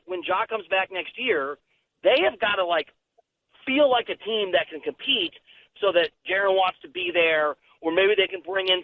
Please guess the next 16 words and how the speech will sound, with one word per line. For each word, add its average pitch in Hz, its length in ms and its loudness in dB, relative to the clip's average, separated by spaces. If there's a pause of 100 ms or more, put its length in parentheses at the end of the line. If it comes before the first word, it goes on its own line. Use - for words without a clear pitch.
some 175 160 -6
veterans, 170 480 -2 (320)
guys 180 200 -2
like, 175 160 -4
I 170 60 -4
know 170 100 -2
they 165 80 0
traded 156 260 -2
for 156 60 -14
this 143 160 -12
guy, 143 120 2
but 151 120 -6
Marcus 170 360 -2
Smart, 170 320 2
like, 175 160 0 (440)
and, 185 240 0